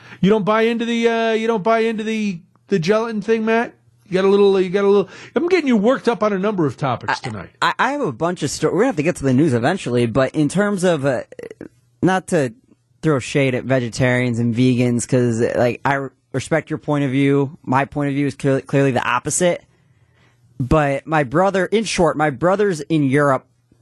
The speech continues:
Speaker 2: farming, and he showed a video of a cow being born.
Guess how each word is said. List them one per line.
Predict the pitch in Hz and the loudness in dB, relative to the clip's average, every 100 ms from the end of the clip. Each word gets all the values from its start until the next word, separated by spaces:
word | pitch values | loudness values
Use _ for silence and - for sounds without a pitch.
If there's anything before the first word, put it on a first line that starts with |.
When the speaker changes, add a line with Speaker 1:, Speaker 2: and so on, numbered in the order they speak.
| _ _ _ - - | _ _ _ -20 -20
Speaker 2:
farming, | - 170 160 139 120 120 - _ _ _ _ _ - | -2 0 0 -4 -10 -16 -20 _ _ _ _ _ -4
and | 151 143 143 135 131 _ _ _ _ _ _ _ _ _ _ | -2 0 -2 -4 -6 _ _ _ _ _ _ _ _ _ _
he | - 156 160 156 | -4 0 2 2
showed | - - 185 196 202 190 - _ _ - | 0 0 2 2 -2 -4 -6 _ _ -8
a | 147 | -8
video | 120 160 156 147 135 131 - | 0 0 2 0 2 0 -2
of | 127 | -4
a | 131 | -2
cow | - 156 165 | -2 0 0
being | 143 143 139 117 | -2 -4 -2 -4
born. | 120 110 80 | -4 -6 -6